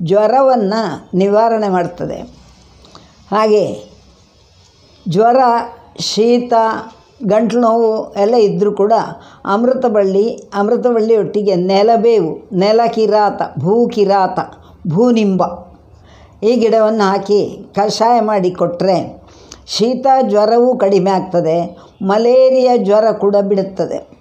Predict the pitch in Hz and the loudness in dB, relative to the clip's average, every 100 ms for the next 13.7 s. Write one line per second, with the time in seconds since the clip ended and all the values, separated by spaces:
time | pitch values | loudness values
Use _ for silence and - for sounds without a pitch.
0 | _ - - 202 226 226 208 175 175 - | _ -20 -10 -2 0 2 2 0 -4 -12
1 | - - 202 233 202 214 226 262 269 262 | -18 -6 0 0 0 0 2 2 0 -2
2 | 254 262 262 254 240 233 233 226 220 202 | -2 0 0 0 0 0 0 2 0 -2
3 | - 233 254 240 208 226 233 - - - | -2 0 0 0 0 -2 -10 -20 -14 -4
4 | 226 269 233 180 - - 185 240 240 254 | 0 2 0 -2 -8 -4 0 0 -2 -2
5 | 269 262 196 220 247 247 233 226 214 196 | -2 -2 0 2 2 2 2 0 0 0
6 | 190 151 - - - - 196 240 269 254 | 0 -4 -10 -18 -16 -2 2 2 2 0
7 | 269 247 262 254 240 240 247 208 214 247 | -2 0 0 0 0 0 0 2 2 2
8 | 277 214 208 226 254 247 285 311 302 285 | 2 2 2 2 0 0 0 0 2 2
9 | 247 233 202 180 175 185 - - - 202 | 2 0 0 2 0 -2 -8 -20 -6 0
10 | 247 294 302 285 247 240 214 214 190 208 | 2 2 2 2 2 2 2 2 2 0
11 | 127 - - - - - - 214 226 294 | -4 -8 -16 -20 -20 -20 -4 0 2 2
12 | 269 226 190 202 - - 214 240 285 294 | 2 2 2 -2 -8 -4 0 2 2 2
13 | 302 269 269 254 247 226 220 | 2 0 0 0 -2 0 0